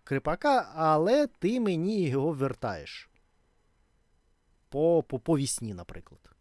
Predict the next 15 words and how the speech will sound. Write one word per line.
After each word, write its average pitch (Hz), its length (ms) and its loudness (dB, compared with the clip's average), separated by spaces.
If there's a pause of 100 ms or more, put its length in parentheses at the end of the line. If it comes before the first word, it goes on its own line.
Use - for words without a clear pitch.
(600)
"О, 294 200 -2
добре". 220 520 4 (600)
І 185 140 0
я 226 220 10
передаю 165 760 6
цього 135 340 -2
кріпака 233 800 -6 (460)
моєму 143 440 -2
сусіду, 269 680 -2
він 147 340 -4
його 131 280 -2
використовує, 240 1000 -4 (380)
а 175 160 0
потім, 175 800 -6
е, 151 40 -4